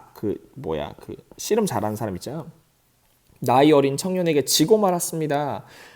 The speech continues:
모든 사람이 청년을 칭찬하여 주고 말았습니다. 청년. 청년. 기분이 좋아요.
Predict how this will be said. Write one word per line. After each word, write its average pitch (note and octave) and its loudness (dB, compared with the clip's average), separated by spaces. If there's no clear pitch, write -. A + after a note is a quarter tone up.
모든 C#3+ 2
사람이 D#3+ -2
청년을 G3+ -2
칭찬하여 D#3+ -2
주고 C#3+ -6
말았습니다. F#2+ -6
청년. C#3+ -6
청년. G2+ -6
기분이 A2 -6
좋아요. G2 -8